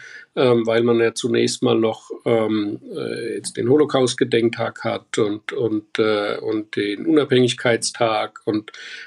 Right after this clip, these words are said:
ähm, äh, da sicherlich, mh, vielleicht ein bisschen Ruhe haben möchte von solchen, ähm, Auseinandersetzungen. Ähm, man hat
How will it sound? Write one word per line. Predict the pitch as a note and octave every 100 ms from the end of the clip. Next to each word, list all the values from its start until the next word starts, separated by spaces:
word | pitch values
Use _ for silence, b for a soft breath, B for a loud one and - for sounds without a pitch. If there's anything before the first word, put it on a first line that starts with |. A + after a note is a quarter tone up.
| B
ähm, | - B2 A2+ G#2 G#2 - -
äh, | - B2 A#2+ A#2+
da | A#2+ A2+
sicherlich, | - C3 C#3 A#2+ B2 - - - _
mh, | C3 B2+ A#2+ A#2+
vielleicht | - B2+ A#2 B2+ B2+
ein | B2+
bisschen | B2+ C3 B2+
Ruhe | A#2 C#3+ C#3+ B2 A#2+ b b b b
haben | - B2 A#2+
möchte | A#2 B2 - B2+
von | B2 A2+
solchen, | A#2 A#2+ A#2+ A2+ G#2 - -
ähm, | C3+ A2+ A2 -
Auseinandersetzungen. | A#2 A2+ G#2+ C#3 C#3 C#3+ C#3 - C#3+ D3 D3 B B B B -
Ähm, | B2+ A#2+
man | A#2 A2
hat | A#2+